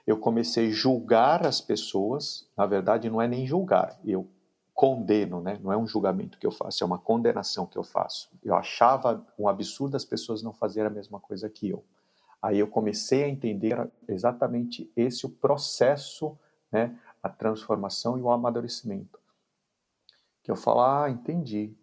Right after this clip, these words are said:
Não é porque eu acho isso daí que todo mundo tem que achar. Não é porque eu, eh,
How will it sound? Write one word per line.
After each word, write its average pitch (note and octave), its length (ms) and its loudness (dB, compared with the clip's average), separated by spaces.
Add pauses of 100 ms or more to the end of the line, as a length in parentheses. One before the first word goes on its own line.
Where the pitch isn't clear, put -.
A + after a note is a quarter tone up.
Não A2 80 0
é A#2 60 2
porque A#2+ 500 -4
eu A#2+ 340 6
acho F#2 360 2
isso F#2 120 -10
daí G2+ 260 2
que - 120 -12
todo A2 320 -2
mundo A2 220 -4
tem B2 200 -4
que A#2+ 120 -6
achar. F#2+ 360 -2 (720)
Não G#2+ 120 -2
é A2 40 0
porque A2 260 -4
eu, C#3+ 520 2 (400)
eh, G2 300 0